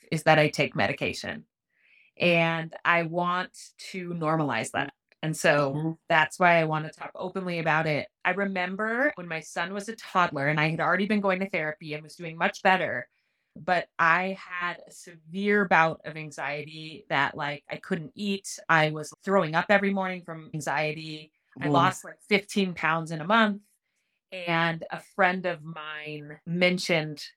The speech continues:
Speaker 1: "Have you ever thought of trying medication?" And I was terrified. Like,
Speaker 2: Mm.
Speaker 1: I was like, "I have thought about it, but what if that means I have to take it forever? And what if it has bad side effects? And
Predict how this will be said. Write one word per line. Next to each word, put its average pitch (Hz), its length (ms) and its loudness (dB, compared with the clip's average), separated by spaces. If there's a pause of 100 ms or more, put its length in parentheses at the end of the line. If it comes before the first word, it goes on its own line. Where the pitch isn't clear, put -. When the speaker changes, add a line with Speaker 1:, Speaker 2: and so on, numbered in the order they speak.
(100)
Speaker 1:
"Have 175 180 2
you 175 120 6
ever 156 180 6
thought 151 200 2
of 147 80 -2
trying 151 200 0
medication?" 165 760 -2 (420)
And 170 220 2 (100)
I 185 500 4 (440)
was 175 240 -6
terrified. 165 880 2 (220)
Like, 170 180 6
Speaker 2:
Mm. 151 420 0 (320)
Speaker 1:
I 196 220 8
was 190 180 -2
like, 180 200 2
"I 180 140 0
have 262 340 2
thought 220 240 -4
about 190 240 -2
it, 190 160 -8
but 175 140 -12
what 226 120 -8
if 233 120 -14
that 226 120 -4
means 214 180 -8
I 185 60 -4
have 190 160 -6
to - 80 -20
take - 240 -14
it 208 100 -18
forever? 220 540 4
And 170 240 -2
what 214 160 -2
if 220 100 -8
it - 120 -8
has 185 180 -6
bad 160 240 -4
side 226 200 4
effects? 208 400 -4
And 160 120 -16